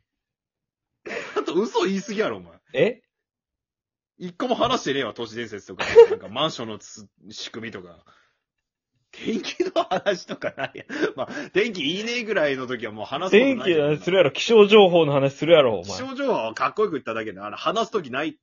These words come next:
Speaker 1: 時やんけ。
Speaker 2: <laughs>
Speaker 1: 話すことがない時やんけ。
Speaker 2: そうか。
Speaker 1: 確かに内容聞かれたらちょっとね。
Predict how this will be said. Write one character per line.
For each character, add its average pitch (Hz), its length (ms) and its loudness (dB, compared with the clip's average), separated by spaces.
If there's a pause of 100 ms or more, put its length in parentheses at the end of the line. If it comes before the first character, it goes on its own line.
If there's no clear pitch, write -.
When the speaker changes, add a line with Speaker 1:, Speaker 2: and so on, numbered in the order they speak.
Speaker 1:
時 - 240 -18
や 87 80 -20
ん - 60 -20
け。 - 120 -20
Speaker 2:
<laughs> - 560 -16 (880)
Speaker 1:
話 180 280 -10
す - 80 -12
こ 202 140 -8
と 240 120 -6
が 214 100 -2
な 117 140 -2
い 107 80 -8
時 87 160 -16
や 85 60 -20
ん 82 40 -20
け。 - 60 -20
Speaker 2:
そ 139 160 -8
う 113 80 -12
か。 - 240 -12 (3000)
Speaker 1:
確 - 0 -
か - 80 -20 (160)
に 139 60 -20
内 156 320 -14
容 185 140 -6
聞 - 120 -20
か 196 120 -12
れ 170 60 -16
た 160 100 -12
ら - 60 -14
ち - 80 -20
ょ 90 60 -20
っ - 40 -20
と - 100 -20
ね。 - 220 -20